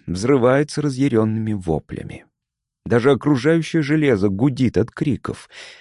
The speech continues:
Прямо в лицо ревут матерно и мощно, и по этому громоподобному реву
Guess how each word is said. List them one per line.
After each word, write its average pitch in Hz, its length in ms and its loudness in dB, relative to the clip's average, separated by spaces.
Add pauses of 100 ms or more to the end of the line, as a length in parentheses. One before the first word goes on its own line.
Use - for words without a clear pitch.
(240)
Прямо 151 380 4
в 143 80 0
лицо 151 440 2
ревут 135 560 2
матерно 139 640 2
и 139 40 2
мощно, 104 480 2
и 123 40 2
по 120 140 0
этому 113 400 4
громоподобному 110 800 2
реву 170 380 0